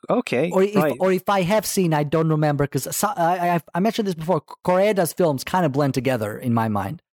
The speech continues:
Speaker 2: So I don't think I've seen, but if I have, then maybe if you summarize the plot quickly, maybe I have. Is it that they go to the father's country, house in the country?
Speaker 1: Uh, yeah,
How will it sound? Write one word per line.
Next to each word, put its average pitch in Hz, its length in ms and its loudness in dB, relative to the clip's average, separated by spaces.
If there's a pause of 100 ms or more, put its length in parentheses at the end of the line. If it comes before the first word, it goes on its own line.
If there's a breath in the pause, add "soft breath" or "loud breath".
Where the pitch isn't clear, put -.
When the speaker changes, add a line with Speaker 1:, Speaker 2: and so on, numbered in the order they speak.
(360)
Speaker 2:
So 156 160 0
I 175 80 0
don't 202 200 2
think 233 160 0
I've 220 140 0
seen, 220 240 0
but 165 160 0
if 156 120 -2
I 165 100 0
have, 151 460 0 (440)
then 147 240 0
maybe 220 220 2
if 208 120 0
you 165 260 2 (420)
summarize 170 400 0
the 147 80 0
plot 151 240 -2
quickly, 143 320 0
maybe 127 340 0
I 117 80 2
have. 120 220 -4 (180 loud breath)
Is 170 140 2
it 277 80 2
that 254 140 2
they 247 80 0
go 240 180 0
to 214 180 -2 (120)
the 180 140 0
father's 180 540 2
country, 190 500 0
house 165 380 0
in 165 80 0
the 160 80 0
country? 190 540 -2 (680)
Speaker 1:
Uh, 175 300 2
yeah, 185 320 2